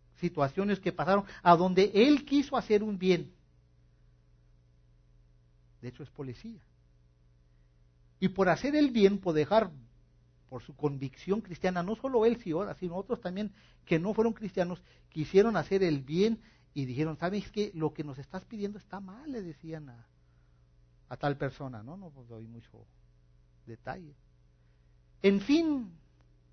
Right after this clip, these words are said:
te pueden hacer la vida imposible para despedirte.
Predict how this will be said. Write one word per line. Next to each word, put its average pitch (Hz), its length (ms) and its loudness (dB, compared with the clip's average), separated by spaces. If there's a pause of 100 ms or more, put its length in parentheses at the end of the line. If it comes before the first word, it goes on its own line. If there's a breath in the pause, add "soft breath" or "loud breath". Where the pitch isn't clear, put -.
(720)
te 156 100 -4
pueden 208 320 2
hacer 196 240 -2
la 185 120 2
vida 180 220 0
imposible 175 880 -6
para 131 260 -6
despedirte. 113 640 -14